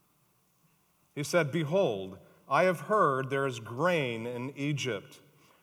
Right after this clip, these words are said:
Go down there and buy some food for us from that place so that we may live and not die.'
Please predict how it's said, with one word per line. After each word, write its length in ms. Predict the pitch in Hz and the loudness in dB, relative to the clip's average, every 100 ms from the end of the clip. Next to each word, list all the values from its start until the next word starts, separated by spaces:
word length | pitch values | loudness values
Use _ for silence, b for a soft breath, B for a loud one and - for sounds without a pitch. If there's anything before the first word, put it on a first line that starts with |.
| 131 | 0
Go 240 | 156 208 | 6 6
down 300 | 185 180 180 | 6 4 2
there 180 | 165 165 | 2 0
and 220 | 156 127 | 0 -2
buy 280 | 127 135 180 | 0 2 0
some 260 | 190 196 175 | -2 -6 -8
food 420 | - 220 220 180 | -6 -6 -4 -6
for 240 | - 131 | -4 -2
us 200 | 104 113 | 0 -2
from 220 | - 156 147 | -4 -6 -2
that 240 | 170 156 | -2 -4
place 500 | 160 139 135 135 - b b b | -2 -2 0 -4 -10 b b b
so 220 | - 160 | 0 2
that 140 | 170 | 2
we 140 | 156 170 | 2 0
may 200 | 160 151 | 2 0
live 580 | 139 196 151 104 117 151 | 2 2 2 0 -2 -4
and 320 | 135 135 135 143 | -4 -4 -4 -6
not 600 | 139 143 120 127 139 123 | -4 -2 -2 -6 -10 -4
die.' 540 | 127 120 104 90 90 | -2 -2 -2 -4 -6